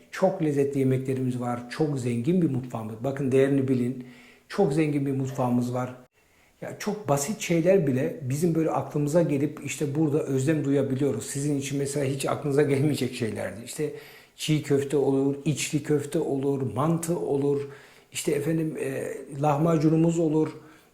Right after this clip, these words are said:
döner olur. Diyeceksin orada dönerci yok mu? Aynısı olmuyor. Aynısı olmuyor. Henüz yok. Çok iyi mesela Almanya Türkiye'yi aratmıyor. Çok çok lezzetli. Hatta birçoğunun düşüncesine göre Türkiye'den daha iyi döner yapıyorlar.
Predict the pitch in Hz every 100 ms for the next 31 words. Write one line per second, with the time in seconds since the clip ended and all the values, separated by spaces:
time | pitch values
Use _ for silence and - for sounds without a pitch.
0 | _ - 139 156 180 156 151 143 139 156
1 | 170 196 156 147 156 160 143 165 175 175
2 | - - 208 247 - - - 185 202 139
3 | - - - - _ - 196 156 156 147
4 | 120 - 220 202 - - - - - _
5 | - 165 156 170 135 127 151 - 131 143
6 | 135 120 180 202 - - _ _ - 143
7 | 127 143 170 208 - 127 104 - 156 -
8 | 143 127 120 123 123 160 139 131 139 120
9 | - - - - 170 170 151 135 135 127
10 | 120 120 - 120 123 143 135 135 135 151
11 | 123 120 175 - 143 123 156 120 135 156
12 | 135 151 170 - - -